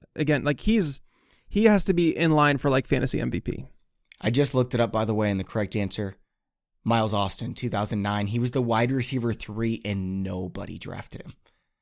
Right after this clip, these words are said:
Speaker 2: Year before that, he was wide receiver eighty-six. I can't believe that breakout. Like, he is, I, he's a lot like Preston Williams. I'm not saying Preston Williams is ever gonna receive thirteen hundred yards, eleven touchdowns, but very similar types of situations. They both went to really small schools,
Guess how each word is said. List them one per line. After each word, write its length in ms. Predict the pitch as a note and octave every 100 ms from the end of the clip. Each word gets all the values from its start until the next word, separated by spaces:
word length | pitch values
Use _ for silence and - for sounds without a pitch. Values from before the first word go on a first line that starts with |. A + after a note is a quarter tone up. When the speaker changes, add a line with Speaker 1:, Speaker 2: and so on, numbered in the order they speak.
| _ _ -
Speaker 2:
Year 180 | B2 D3
before 260 | D3 D3
that, 140 | C#3 -
he 100 | B2+
was 140 | A#2+
wide 180 | A2+ A2+
receiver 380 | A2+ A#2 A2 G#2
eighty-six. 720 | F#2+ F#2 - - - - - _ _ _ _ _ -
I 100 | -
can't 260 | E4 E3
believe 460 | B2+ A2+ C3 F3 C3+
that 180 | A2 C#2+
breakout. 540 | G2 C#3+ - E2+ - _ _ _ A2+
Like, 140 | A2
he 180 | F#3 B3+
is, 260 | A#2 D#2+ - _ -
I, 140 | - A#3
he's 240 | D#3 D4
a 40 |
lot 200 | C4+ E3+
like 160 | C#3+ B2+
Preston 380 | C3+ C3 B2 G#2+
Williams. 380 | G2+ B2 D3 -
I'm 80 | F#3
not 160 | -
saying 140 | F3+ C#3
Preston 260 | C#3+ B2+
Williams 280 | B2+ B2+ A#2
is 80 | A#2
ever 140 | A#2
gonna 160 | G#2+ G#2+
receive 380 | G#2 - A2+ G2+
thirteen 420 | - A#2+ - A#2+
hundred 280 | A#2 A2 G#2
yards, 260 | G#2+ G#2 G#2
eleven 320 | G2+ G2 F#2
touchdowns, 560 | B2+ C3 - G2 F#2
but 260 | - A2+ G#2+ - - -
very 320 | C3 E3 F3+
similar 420 | F3 D#3 D3 C3+
types 260 | B2+ C3+ -
of 60 |
situations. 540 | - A#2+ A#2 A#2+ A#2+ G#2
They 60 |
both 180 | G2+ A#2
went 140 | B2 A2+
to 80 |
really 220 | G#2+ A2+ A#2
small 280 | B2 A#2
schools, 420 | A2+ - A2+ A2+